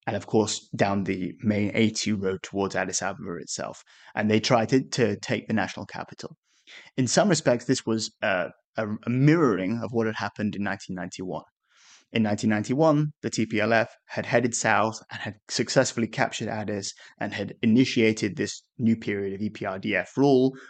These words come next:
which involved their political ascendancy as well. And I think that probably the decision was made that they should try to go for a repeat of that. In the event, they were, i-, in-, surprisingly successful.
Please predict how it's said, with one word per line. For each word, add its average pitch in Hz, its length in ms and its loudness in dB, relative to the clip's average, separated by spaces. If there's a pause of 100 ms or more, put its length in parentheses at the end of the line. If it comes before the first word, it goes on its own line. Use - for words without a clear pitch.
which - 240 0
involved 107 460 2
their 104 220 0
political 98 360 -8
ascendancy 92 600 -8
as - 140 -12
well. 98 260 -4 (440)
And 120 120 2
I 110 80 6
think 120 260 4
that 104 160 -2
probably 104 360 -2
the 95 80 -6
decision 95 420 -6
was 87 180 -10
made 98 240 -4
that 90 120 -14
they 87 100 -10
should - 200 -12
try - 200 -10
to - 160 -12
go 107 200 0
for 95 220 -8
a 90 100 -10
repeat 113 500 -6
of 82 120 -10
that. - 280 -8 (960)
In 127 120 4
the 123 120 6
event, 139 360 4
they 110 120 4
were, 104 260 2 (300)
i-, 127 180 0 (420)
in-, 135 140 2
surprisingly 139 1000 2
successful. - 600 -2